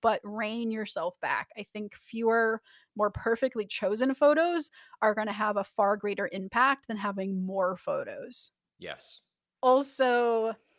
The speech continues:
Speaker 1: do not do an amateur pitch <laughs> presentation. I, I think an,
Speaker 2: No.
Speaker 1: an amateur pitch visual presentation is just far worse than not having a presentation at all,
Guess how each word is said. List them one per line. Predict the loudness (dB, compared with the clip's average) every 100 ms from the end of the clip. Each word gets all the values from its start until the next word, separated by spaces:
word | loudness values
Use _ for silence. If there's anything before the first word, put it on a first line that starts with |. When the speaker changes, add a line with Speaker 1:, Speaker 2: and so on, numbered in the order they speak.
| _ -8
Speaker 1:
do | -8 -6
not | 0 2 2 0
do | -6 -2 0 -2 -2 -4 -6 _ _
an | -10 -6
amateur | -6 -4 -6 -6 -8 -8
pitch | -8 -10 -6
<laughs> |
presentation. | -6 -2 -2 -4 -6 -4 -4 -4 -8 -14 _ _ _ _ _ -16 -12 -10 -6
I, | -6 -6 -8 -10 -14 -16 -16 -2
I | 4
think | 8
an, | 8 6 0
Speaker 2:
No. | 0
Speaker 1:
an | 2
amateur | 6 6 6 6 8 8 6 2 _
pitch | 8 8 2 -18 -14
visual | 4 4 4 2 4 2
presentation | 0 -2 -4 -10 -10 -8 -6 -4 -4 -4 _ _ _ _ _ _ _
is | 0 0 -4 -12 _ -6
just | -6 2
far | 4 4
worse | 4 0 0
than | -6 -2
not | -2 0
having | -2 -4 -6 -8 -10 -10
a |
presentation | -6 -6 -6 -12 -12 -12 -10 -12 -12
at | -10
all, | -8 -8 -10